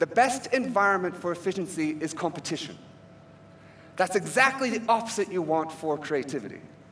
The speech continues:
right? So I'm suggesting that we're really, and the other problem is, just consider the fact that the top ten in-demand jobs in two thousand ten, they didn't actually exist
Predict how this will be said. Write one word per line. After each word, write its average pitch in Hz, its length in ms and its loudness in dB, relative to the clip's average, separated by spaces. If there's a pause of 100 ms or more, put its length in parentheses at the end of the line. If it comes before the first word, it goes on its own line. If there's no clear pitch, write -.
(640)
right? 143 180 -12 (440)
So 208 180 6
I'm 208 160 6
suggesting 220 560 4
that 214 160 4
we're 240 120 6
really, 247 260 8
and 214 120 4
the 220 140 2
other 285 200 4
problem 151 380 0
is, 156 180 0 (240)
just 285 240 4
consider 269 340 2
the 214 80 2
fact 214 280 4
that - 400 4
the 208 80 8
top 302 500 2
ten 262 520 4 (180)
in-demand 247 540 4
jobs 214 300 6
in 180 60 0
two 226 160 -4
thousand 208 440 2
ten, 233 500 0 (1300)
they 226 100 6
didn't 277 360 4
actually 262 400 4
exist 226 880 2